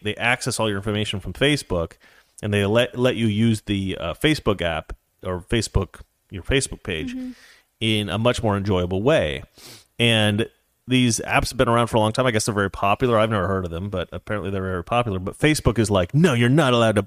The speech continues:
Speaker 1: use these apps that take Facebook information and, and make that much better. You're not allowed to do this." So they're shutting these apps down, which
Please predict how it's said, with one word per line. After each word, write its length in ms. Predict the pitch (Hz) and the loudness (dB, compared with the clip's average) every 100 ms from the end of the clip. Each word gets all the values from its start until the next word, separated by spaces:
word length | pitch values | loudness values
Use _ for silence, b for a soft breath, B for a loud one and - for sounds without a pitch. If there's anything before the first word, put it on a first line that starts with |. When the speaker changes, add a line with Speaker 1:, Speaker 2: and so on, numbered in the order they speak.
| - | -2
Speaker 1:
use 300 | 139 131 113 | 2 4 4
these 180 | 110 104 - | 2 2 2
apps 300 | 127 107 - | 0 0 -2
that 180 | 117 98 B B B B B B - | -2 -2 B B B B B B -2
take 460 | 156 135 - _ - | 2 2 0 _ -18
Facebook 460 | 113 143 127 113 | -2 -2 0 -2
information 600 | 113 117 110 110 104 107 | -2 0 2 2 0 -2
and, 200 | 92 95 - | -4 -6 -8
and 200 | 101 101 | -8 -2
make 180 | 117 - | -2 -2
that 120 | 87 | -4
much 200 | 120 - | -4 -4
better. 480 | 98 113 113 98 92 - b b b b | -2 2 4 2 -2 -8 b b b b
You're 80 | 110 | 0
not 80 | 110 | 2
allowed 140 | 104 | 0
to 40 | 101 | 0
do 200 | 104 113 | 2 4
this." 220 | 104 90 | 2 2
So 80 | 120 | 2
they're 100 | 101 | 2
shutting 480 | - - 160 165 147 | 0 0 2 2 2
these 200 | 117 107 | 2 2
apps 300 | 85 90 - | -2 -4 -2
down, 320 | 117 113 90 | 0 2 0
which 140 | 101 | -2